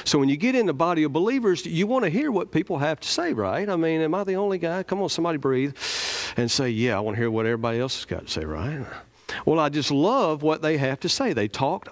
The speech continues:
all the time. And yes, I'm poking Will right now for later. Maybe he's gonna say something or ask him, ask me a left-handed question later. I don't know. But it, it's a thing of,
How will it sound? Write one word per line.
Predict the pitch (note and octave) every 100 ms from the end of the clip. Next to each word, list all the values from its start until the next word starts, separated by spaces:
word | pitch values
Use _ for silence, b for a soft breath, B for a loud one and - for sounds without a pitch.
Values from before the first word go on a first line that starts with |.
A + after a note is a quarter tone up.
| -
all | C#3+ G3+ G#3+
the | D3
time. | C3 - A#3+ B3+ A2 F#2+ G#2+
And | C3
yes, | D#3 -
I'm | A#2
poking | D3 D3 B2
Will | C3+ D3+
right | A#2 F#2+
now | G2 G2 G#2
for | A2
later. | A2+ A#2+ G#2+
Maybe | G2 G#2 F#2+
he's | A#2+ A2
gonna | G#2 F#2+
say | G#2+ G2
something | - F#2+
or | F#2+
ask | G#2 G#2 -
him, | G#2+ G#2+ -
ask | G#2+ -
me | G#2+
a | G#2
left-handed | G#2 F#2+ F#2 F#2
question | - G#2 G2+ -
later. | F2+ F2+ F#2+
I | G#2
don't | G#2+
know. | G#2+ - B B B B B B -
But | C3 B2 -
it, | C#3+ C#3+
it's | D#3+ C#3
a | D#3+
thing | - F#3+ D#3+
of, | C3